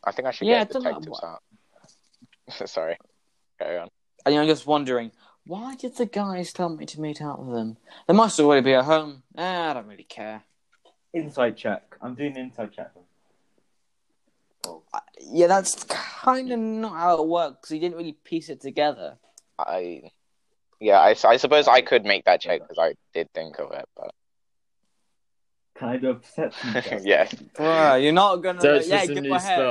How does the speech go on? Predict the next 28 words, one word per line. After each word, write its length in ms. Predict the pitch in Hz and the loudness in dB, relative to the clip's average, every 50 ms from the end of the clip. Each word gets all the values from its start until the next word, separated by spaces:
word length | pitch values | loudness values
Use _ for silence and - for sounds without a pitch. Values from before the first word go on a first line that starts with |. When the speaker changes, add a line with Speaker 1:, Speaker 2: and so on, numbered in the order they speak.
| 120 120 120 | -2 -2 -6
Speaker 4:
spells. 320 | - - - - _ _ _ _ _ _ _ _ _ _ _ _ _ _ _ _ _ _ _ _ _ _ _ _ _ _ _ _ _ _ - - | -10 -18 -20 -20 _ _ _ _ _ _ _ _ _ _ _ _ _ _ _ _ _ _ _ _ _ _ _ _ _ _ _ _ _ _ -14 -8
Speaker 1:
Uh, 360 | 117 113 113 107 107 110 107 - | -2 0 0 4 6 6 6 4
<laughs> 220 | - - 143 120 - - | 4 -2 -2 -2 0 4
first 260 | 131 120 117 113 - - | 6 6 6 6 4 4
Speaker 3:
Right, 220 | 113 110 107 107 | 4 6 6 6
Speaker 1:
five 40 | 113 | 4
Speaker 3:
if 60 | 117 | 0
I 60 | 107 104 | -4 -2
Speaker 1:
minutes 240 | 98 85 82 - | -2 -2 -4 -6
Speaker 3:
get, 80 | 78 78 | -8 -10
Speaker 1:
of 60 | - | -6
the 200 | 90 90 82 85 | -4 -2 0 0
Speaker 3:
if 60 | 87 | 0
I 40 | 85 82 87 92 85 | 0 -2 -2 -2 -2
get 100 | 80 - | -2 0
Speaker 1:
podcast. 240 | 90 82 87 - 107 | -2 -2 -2 -4 -8
Speaker 3:
massive, 400 | 107 110 110 _ - 107 98 98 | -10 -10 -10 _ -12 -12 -10 -8
Speaker 1:
Mm, 200 | 131 120 104 101 | -8 -6 0 4
yes. 260 | 104 92 90 92 - | 6 6 6 6 4
Speaker 3:
did 80 | - - | 0 -4
I 140 | 131 110 - | -4 -4 -6
actually 280 | - - - - 113 - | -8 -12 -10 -12 -10 -8
get 180 | - 107 - - _ _ _ | -6 -8 -8 -8 _ _ _
good 120 | 117 107 - _ - | -12 -12 -10 _ -14
thing? 160 | 107 110 - _ _ _ _ _ - | -14 -14 -16 _ _ _ _ _ -6
I 60 | 127 | -4
got 200 | 143 120 123 - | -2 -2 -4 -6
seventeen. 800 | _ - 123 117 120 110 107 107 - 107 98 87 82 82 80 | _ -10 -8 -8 -6 -8 -8 -8 -8 -12 -12 -12 -14 -18 -20